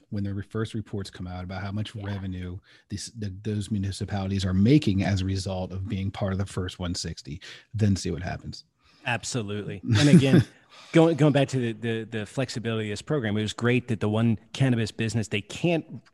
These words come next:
Speaker 3: totally restrict the delivery services. So thank you for bringing that up, Francesca. That's gonna do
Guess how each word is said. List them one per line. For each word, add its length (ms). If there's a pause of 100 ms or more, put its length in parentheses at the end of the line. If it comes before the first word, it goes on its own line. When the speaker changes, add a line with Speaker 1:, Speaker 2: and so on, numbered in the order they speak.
(120)
Speaker 3:
totally 440
restrict 680
the 140
delivery 400
services. 560
So 120
thank 300
you 80
for 120
bringing 240
that 140
up, 160
Francesca. 500
That's 120
gonna 160
do 380